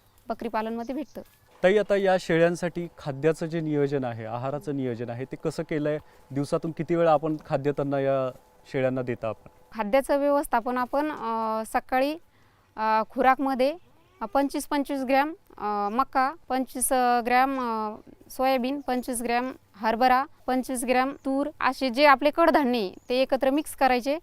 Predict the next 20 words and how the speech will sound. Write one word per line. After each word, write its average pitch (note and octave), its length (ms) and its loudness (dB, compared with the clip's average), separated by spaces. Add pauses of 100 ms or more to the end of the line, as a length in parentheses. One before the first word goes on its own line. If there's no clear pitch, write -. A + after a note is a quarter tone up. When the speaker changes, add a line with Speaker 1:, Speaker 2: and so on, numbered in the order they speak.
(360)
Speaker 1:
आणि A#3 160 -2
वेगळ्या B3 300 2
वेगळ्या B3 220 0
टोपल्यामध्ये A#3+ 500 -4
परत A#3+ 280 -6
एक D4 80 -2 (340)
सारख्या C4 380 4
साखऱ्या, A#3+ 460 -2
सारख्या B3 300 -2
बकऱ्यांना C4 400 0
वेगळे D#4+ 280 2
ठेवायचे G#3+ 400 -2 (360)
आणि A3+ 140 -2
जे B3 100 -2
छोटाले C#4 380 2
पिल्ले C#4 260 2
असते, D4 280 -2 (360)
त्यांना A#3 180 0
बारा, B3 260 6
बारा, B3 260 2